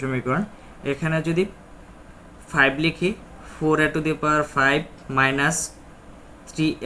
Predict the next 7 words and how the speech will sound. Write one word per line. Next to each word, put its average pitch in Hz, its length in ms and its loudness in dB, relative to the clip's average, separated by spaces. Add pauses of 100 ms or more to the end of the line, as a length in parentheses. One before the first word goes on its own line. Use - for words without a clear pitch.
(100)
a 151 40 2 (1040)
to 160 140 -2
the 160 140 2
power 156 200 4 (140)
four 143 240 2 (460)
plus 131 340 4 (400)
two 160 160 0